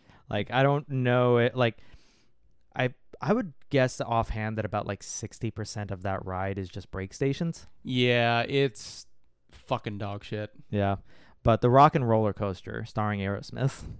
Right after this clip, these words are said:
Speaker 2: I don't even like the Rock and Roller Coaster that much, though.
Speaker 1: Really?
Speaker 2: Yeah.
Speaker 1: I think it's fun.
Speaker 2: Um, I think, uh, the Incredicoaster blows it out the fucking water.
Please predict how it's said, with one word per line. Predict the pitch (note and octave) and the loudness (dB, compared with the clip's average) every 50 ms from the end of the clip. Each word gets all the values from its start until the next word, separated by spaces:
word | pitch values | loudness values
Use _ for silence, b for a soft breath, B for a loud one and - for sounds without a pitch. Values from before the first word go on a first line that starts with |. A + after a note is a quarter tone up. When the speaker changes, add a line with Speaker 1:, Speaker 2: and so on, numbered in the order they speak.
| - - | -14 -10
Speaker 2:
I | - C3+ | -8 -6
don't | G3+ | -4
even | B3 C4 B3+ A3+ | -4 -4 -2 -2
like | A3+ G#3+ - - | -4 -4 -4 -6
the | D3 C#3+ | -6 -4
Rock | C3+ D3 D#3+ - | -4 -4 -4 -6
and | D3+ C3+ | -8 -8
Roller | B2 C#3+ D#3+ C3+ | -8 -8 -8 -8
Coaster | - C3+ G#2+ G2+ - G#2+ | -8 -10 -10 -10 -10 -12
that | G2 G2 F#2+ | -12 -10 -12
much, | F#2+ G2 - - | -12 -14 -16 -16
though. | - G2 G2+ G2 G#2+ - | -16 -14 -14 -14 -16 -10
Speaker 1:
Really? | - - G2+ A#2+ F#3 C#4 D4 - - - | -4 0 2 2 2 0 -2 -8 -16 -14
Speaker 2:
Yeah. | - A#2 A2+ A2 G#2+ - - - - - - - - | -12 -10 -10 -10 -10 -12 -16 -20 -20 -20 -20 -6 -2
Speaker 1:
I | - F#3 | 0 0
think | A3 D4 D3 | 0 0 -4
it's | - - | -8 -8
fun. | - F#2+ F#2 F#2+ G2 - - - - - - - | -10 -10 -10 -10 -12 -16 -18 -20 -20 -20 -20 -10
Speaker 2:
Um, | - - B2 B2 B2 B2 B2 A#2+ B2 B2 B2 - | -4 0 0 2 2 2 2 0 -2 -4 -6 -6
I | C3+ C3+ | -6 -6
think, | B2+ - C3+ B2+ A#2 C3+ | -4 -4 -6 -6 -4 -4
uh, | B2+ A#2+ A#2 | -4 -2 -2
the | A#2 A#2+ A#2 G#2+ | -4 -4 -6 -8
Incredicoaster | F#2+ - A#2+ A#2+ B2 A#2+ - A2 G#2 G#2 - - G#2 G2 | -8 -8 -8 -8 -8 -8 -10 -12 -12 -12 -12 -14 -14 -14
blows | G#2 G#2+ A#2 G#2 | -12 -12 -12 -10
it | A2+ G#2 | -10 -10
out | G#2 G#2 - - | -12 -12 -12 -14
the | - | -14
fucking | - A2 G#2 - G#2+ G#2 | -12 -12 -12 -10 -10 -8
water. | G2+ G#2+ A2 A2+ A2 G#2 A#2 | -4 -4 -4 -4 -4 -8 -12